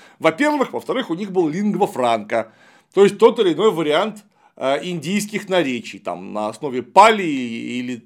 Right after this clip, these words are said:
неважно еще какого индийского языка. Они просто могли договориться друг с другом, они были единым культурным полем. А значит, островные принцессы и принцы могли поступать в Бапном в качестве выгодных партий для тамошних, э,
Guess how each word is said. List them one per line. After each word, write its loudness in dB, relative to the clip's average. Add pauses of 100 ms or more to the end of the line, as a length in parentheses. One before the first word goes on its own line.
неважно -8
еще -14
какого -10
индийского -12
языка. -8 (180)
Они 0
просто 6
могли 0
договориться -4
друг -6
с -14
другом, -2
они -8
были -6
единым -6
культурным -4
полем. 4 (380)
А 10
значит, 2 (680)
островные 0 (540)
принцессы 0
и -8
принцы -6
могли -6
поступать -6
в -12
Бапном 0
в -20
качестве -4 (140)
выгодных -2
партий 6
для -2
тамошних, -2
э, -4